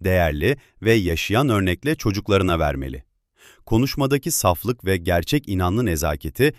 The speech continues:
sürekli çalışılmalı. Çocuklarınız ve gençlerinize kendilerine, gerçek Tanrı'ya, gerçek ilkelere saygı duymalarını öğretin. Onlara saygı duymayı ve Rabbin kurallarına uymayı öğretin. Bu ilkeler onların yaşamlarını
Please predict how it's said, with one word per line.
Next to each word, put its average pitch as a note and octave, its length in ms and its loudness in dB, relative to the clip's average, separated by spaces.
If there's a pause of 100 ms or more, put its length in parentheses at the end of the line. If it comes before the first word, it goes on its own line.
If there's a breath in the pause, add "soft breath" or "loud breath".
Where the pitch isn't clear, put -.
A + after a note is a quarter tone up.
(140 soft breath)
sürekli C#3+ 500 0
çalışılmalı. D#2 680 -4 (580 soft breath)
Çocuklarınız A#2 680 0
ve G2 80 2
gençlerinize E2+ 800 0 (260 soft breath)
kendilerine, F2+ 720 0 (260 soft breath)
gerçek G2 480 -2
Tanrı'ya, D2+ 480 -4 (260 soft breath)
gerçek G2+ 420 0
ilkelere A2 480 0
saygı A2 420 0
duymalarını G#2 500 2
öğretin. D2+ 420 -2 (600 soft breath)
Onlara C3 380 2
saygı G#2 420 0
duymayı F2 480 0 (240 soft breath)
ve G2+ 180 2
Rabbin F2+ 400 2
kurallarına G2+ 560 0
uymayı F#2+ 440 0
öğretin. C#2+ 460 -4 (460)
Bu D#3+ 160 -2
ilkeler F#2+ 460 -2 (280 soft breath)
onların A2 400 2
yaşamlarını E2+ 760 -2